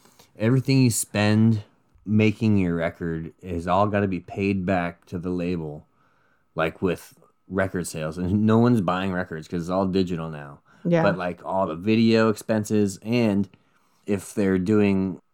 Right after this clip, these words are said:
Speaker 1: like, phone promotion or anything like that, or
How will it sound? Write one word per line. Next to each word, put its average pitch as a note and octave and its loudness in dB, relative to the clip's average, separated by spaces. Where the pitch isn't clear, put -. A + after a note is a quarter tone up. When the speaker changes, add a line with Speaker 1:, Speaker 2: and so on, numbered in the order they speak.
Speaker 1:
like, F#2 -4
phone A#2 2
promotion F#2 -4
or E2+ -2
anything F2 -6
like E2+ -8
that, F2 -2
or F#2+ -2